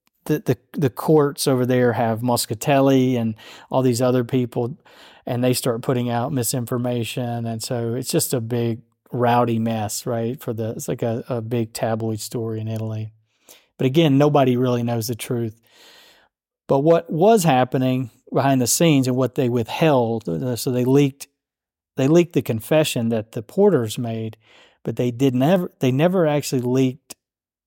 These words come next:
the key part, which is they did recover Houlihan's body.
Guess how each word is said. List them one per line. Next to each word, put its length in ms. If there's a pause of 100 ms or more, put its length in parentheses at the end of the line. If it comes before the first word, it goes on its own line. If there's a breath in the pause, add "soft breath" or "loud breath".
(440)
the 120
key 280
part, 380
which 240
is 280
they 180
did 260
recover 540
Houlihan's 540
body. 680